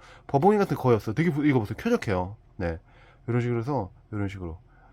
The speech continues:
똑같은 네이버인데도 이렇게 쾌적해요. 이제 에이오삼 쓰시는 분들도 아시겠지만, "어, 괜찮다. 나는 괜찮다." 그러는데, 저는, 아이고, 깜짝이야. 저는 뭐든 말씀드리지만요, 여러분들.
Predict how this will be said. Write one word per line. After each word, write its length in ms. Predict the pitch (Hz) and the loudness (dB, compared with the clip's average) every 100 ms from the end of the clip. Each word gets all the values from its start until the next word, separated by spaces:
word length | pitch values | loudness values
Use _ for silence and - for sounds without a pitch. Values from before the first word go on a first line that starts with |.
| - - - | -20 -20 -12
똑같은 360 | - 285 269 190 | 2 4 6 6
네이버인데도 420 | 139 135 131 127 | 6 4 2 2
이렇게 220 | 110 - | 0 -2
쾌적해요. 680 | - 233 233 127 90 87 170 - - - - - | -8 -4 -2 0 -2 -2 -6 -14 -20 -20 -10 2
이제 260 | 175 180 - - | 8 8 6 4
에이오삼 420 | 160 247 240 247 | 8 8 8 6
쓰시는 320 | 226 247 247 | 6 2 4
분들도 260 | 233 240 214 | 2 4 6
아시겠지만, 440 | 139 - 151 180 | 6 4 -2 2
"어, 100 | 156 | 2
괜찮다. 460 | 180 175 226 202 185 | 2 0 0 2 4
나는 180 | 151 185 | 4 2
괜찮다." 380 | 135 135 180 165 | -2 -2 -2 0
그러는데, 600 | 147 139 143 170 113 80 - _ _ _ _ - - - | 2 0 2 4 2 0 -10 _ _ _ _ -20 -20 -12
저는, 380 | - 196 214 127 - - - - | 2 6 8 6 2 -2 -4 -6
아이고, 200 | 120 107 | -4 -2
깜짝이야. 400 | 117 113 107 82 - - - - - - - - | -2 -2 -2 -4 -6 -18 -20 -20 -20 -20 -20 -2
저는 260 | 170 220 147 | 4 6 6
뭐든 260 | 196 302 | 8 10
말씀드리지만요, 640 | 220 170 190 156 147 147 | 10 8 2 2 2 4
여러분들. 680 | 214 131 120 117 143 120 82 | 4 4 2 0 0 0 -2